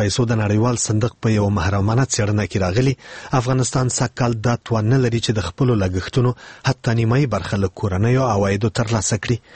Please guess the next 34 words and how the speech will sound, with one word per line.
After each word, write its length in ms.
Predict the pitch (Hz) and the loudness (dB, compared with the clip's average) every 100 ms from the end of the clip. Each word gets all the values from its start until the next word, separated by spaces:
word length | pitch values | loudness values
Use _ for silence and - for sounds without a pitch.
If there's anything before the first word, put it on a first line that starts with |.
| - - - | -20 -8 -4
په 60 | 120 | 0
څېړنه 340 | 120 113 120 113 | 0 0 0 0
کې 80 | 123 110 | 0 0
د 120 | 98 | 0
دولت 280 | 104 117 107 110 | 0 0 0 -2
د 100 | 98 | 0
عوایدو 380 | 104 131 113 | 2 0 0
د 120 | 95 - | -2 -2
کمېدو 360 | 104 101 104 95 | -2 0 0 0
عوامل، 400 | 90 95 131 135 - - - - | 0 2 2 0 -6 -20 -14 -2
د 20 | 127 | 0
مالیې 300 | 123 120 135 | 2 2 2
له 40 | 120 110 | 2 0
ورکولو 500 | - 117 123 110 98 | -2 0 2 2 0
د 40 | 98 | -2
جګپوړو 440 | 113 - 151 135 - | -2 0 2 2 0
چارواکو 440 | 101 110 98 98 - | 0 0 -2 -2 0
تېښته، 600 | 127 - 127 - - - - | -2 0 -2 -4 -14 -20 -2
د 120 | 123 | 2
ولیانو 340 | 113 123 127 110 | 2 2 0 -2
لخوا 220 | 104 117 | -2 -2
د 160 | 110 110 | 0 0
ګمرکونو 440 | 104 101 98 147 131 | 0 0 0 2 2
د 80 | 107 | 2
عوایدو 360 | 101 107 110 107 | 0 2 2 2
لوټ 260 | 101 110 104 | 2 2 0
او 80 | 95 - | -2 0
تالان 320 | 95 123 147 - - - 143 | 0 2 0 -6 -16 -6 0
او 80 | 127 120 | 2 2
د 80 | 104 | 0
هیواد 260 | 113 131 123 | 2 0 0
د 20 | 117 | -2
اقتصادي 540 | 98 - - 117 127 | -2 -6 -4 0 2
ودې 320 | 147 101 110 | 2 0 0